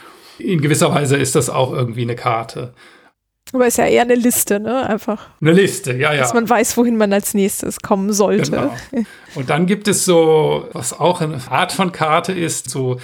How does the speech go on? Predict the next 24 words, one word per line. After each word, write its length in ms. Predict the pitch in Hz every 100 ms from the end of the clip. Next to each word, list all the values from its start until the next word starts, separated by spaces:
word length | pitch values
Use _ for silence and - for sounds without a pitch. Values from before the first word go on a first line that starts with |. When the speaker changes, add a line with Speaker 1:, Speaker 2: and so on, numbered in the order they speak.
| - - -
Speaker 1:
Feldzugsberichte 1300 | - 165 165 160 123 - - 147 156 160 - 156
mit 260 | 135 139 -
Miniaturen, 880 | 170 151 151 147 - 180 135 143 139 - -
große 480 | - 135 170 -
Alben, 720 | 147 143 156 156 139 127 127 - -
die 340 | 135 127 127
verschiedene 1040 | 127 - - 147 127 131 131 151 156 123 107
Stationen 960 | - 147 165 143 135 131 143 127 - _ -
zeigen. 720 | - 131 139 127 123 113 - _ _ _ _
Aber 220 | - 143
im 220 | 185 156 175
europäischen 560 | 147 139 135 160 -
Sinne 240 | 139 147 135
Karten 460 | - 165 170 160
sind 220 | 131 131
es 240 | 131 - -
nicht. 340 | 151 214 -
Die 200 | 175 147
gab's 320 | 123 160 -
wohl 160 | 156 156
auch 220 | 151 165
im 220 | 196 175
Osmanischen 520 | 175 - 156 156 - 160
Reich 500 | 135 139 170 175